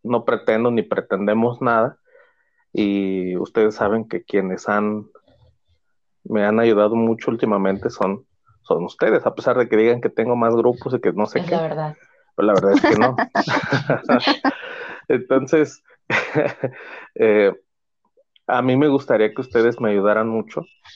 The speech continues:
Speaker 1: Eh, si se pudiera, todas las, las veces que, que grabara. Y si no, cada que puedan.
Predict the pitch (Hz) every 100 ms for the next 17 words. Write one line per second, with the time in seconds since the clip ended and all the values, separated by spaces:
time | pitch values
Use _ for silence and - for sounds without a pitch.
0 | _ _ - - 87 73 - - _ _
1 | _ _ _ _ _ _ - 98 - -
2 | 98 98 120 123 - 107 120 110 98 _
3 | _ - 104 90 95 - - 107 87 -
4 | _ _ _ - - _ _ _ 117 107
5 | 101 98 98 104 104 107 127 180 _ _
6 | _ _ - _ _ _ _ _ - 139
7 | 131 120 120 123 127 - - 131 160 123